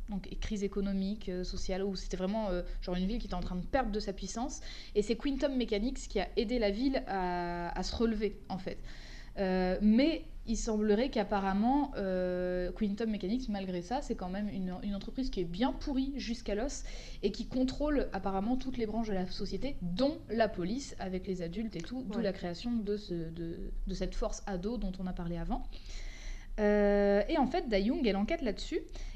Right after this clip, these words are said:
Speaker 1: et elle a un indique, euh, qui se trouve à Quantum Mechanics, euh, donc, euh, qui est, voilà, qui travaille là-bas apparemment. Et, euh, cet indique, euh, on ne connaît pas son nom, Dayung non plus. Dayung ne connaît pas son nom,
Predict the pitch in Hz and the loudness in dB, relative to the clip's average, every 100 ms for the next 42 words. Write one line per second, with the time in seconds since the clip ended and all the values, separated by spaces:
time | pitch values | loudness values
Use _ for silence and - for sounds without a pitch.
0 | - 285 339 233 233 302 262 269 285 311 | -2 0 4 4 4 6 8 8 8 4
1 | 320 - - - 202 196 190 190 185 254 | 0 -4 -4 -2 0 0 0 -2 -2 -2
2 | 233 - 285 262 196 - 208 - 233 240 | -2 -2 0 0 0 -2 -6 -2 -2 0
3 | 214 185 185 185 170 233 - - - 196 | -2 -2 -4 -4 -4 -4 -4 -8 -6 -4
4 | 185 185 180 180 180 - - - 202 185 | -2 -2 -2 -2 -4 -6 -6 -6 -6 -4
5 | 180 170 165 180 165 160 165 165 160 170 | -2 -4 -4 -4 -4 -4 -6 -4 -4 -6
6 | - - 190 - - 190 190 180 170 208 | -8 -4 -4 -2 -2 0 0 0 -2 -4
7 | 170 165 165 233 - - - - 226 269 | -4 -6 -4 -4 -6 -8 -8 -2 0 2
8 | 277 208 196 190 220 214 214 208 330 - | 4 6 4 2 0 0 -2 2 2 0
9 | - 208 202 196 196 196 - - - - | -2 -2 0 2 2 0 -2 -6 -6 -2
10 | 220 226 226 220 294 330 247 220 - 220 | 0 2 2 2 0 2 2 2 0 4
11 | 208 254 302 269 254 - 208 - - 196 | 6 6 6 4 4 0 -4 -2 0 2
12 | 214 262 240 202 202 196 269 285 240 233 | 4 4 2 0 0 0 0 0 0 0